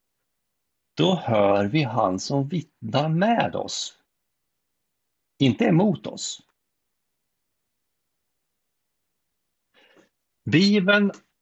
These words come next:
Andens ord, innehåller mycket undervisning,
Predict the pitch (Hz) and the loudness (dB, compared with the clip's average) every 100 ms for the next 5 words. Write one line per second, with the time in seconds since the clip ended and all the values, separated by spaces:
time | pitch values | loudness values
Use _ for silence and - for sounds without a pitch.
0 | _ 120 120 113 117 160 208 202 - 160 | _ 0 2 2 0 2 2 0 0 0
1 | 175 180 156 - _ _ _ _ 151 143 | 2 0 -2 -10 _ _ _ _ 4 4
2 | 139 139 160 170 240 165 117 113 110 - | 4 4 4 2 2 2 2 0 -2 -6
3 | 113 | -10